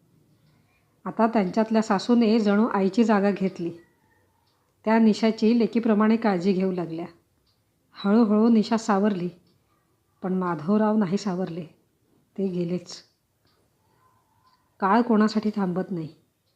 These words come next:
वीणाताईंनी निशाला पुढचे शिक्षण घ्यायला लावले.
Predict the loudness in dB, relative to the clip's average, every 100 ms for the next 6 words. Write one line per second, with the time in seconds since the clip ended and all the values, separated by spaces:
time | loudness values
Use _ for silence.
0 | _ _ _ _ 0 2 2 2 2 2
1 | 2 2 2 2 2 0 0 0 0 0
2 | 0 -2 0 0 0 -2 -2 -2 -4 -8